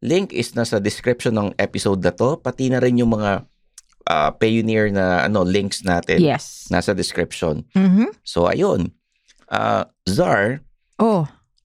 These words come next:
Speaker 1: yung para sa'yo, ang second in command,
Speaker 2: Oh.
Speaker 1: di ba? Eh, hindi naman natin sasabing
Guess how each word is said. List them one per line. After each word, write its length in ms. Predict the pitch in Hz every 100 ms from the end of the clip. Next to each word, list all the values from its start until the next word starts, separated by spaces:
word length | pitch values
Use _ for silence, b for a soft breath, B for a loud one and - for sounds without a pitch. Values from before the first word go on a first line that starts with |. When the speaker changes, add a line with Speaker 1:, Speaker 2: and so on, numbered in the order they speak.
| -
Speaker 1:
yung 240 | 190 220
para 240 | 220 214 214
sa'yo, 400 | 196 160 117 -
ang 160 | 156
second 480 | - - 196 185 175
in 80 | 139
command, 720 | - 107 110 107 82 90 - b b _ -
Speaker 2:
Oh. 160 | 185 147
Speaker 1:
di 80 |
ba? 240 | 87 82 107 - - _ - - _ - - -
Eh, 560 | 123 131 123 123 120 120 _ 139
hindi 160 | 190
naman 240 | 226 214 190
natin 320 | - 175 160
sasabing 480 | - 165 143 143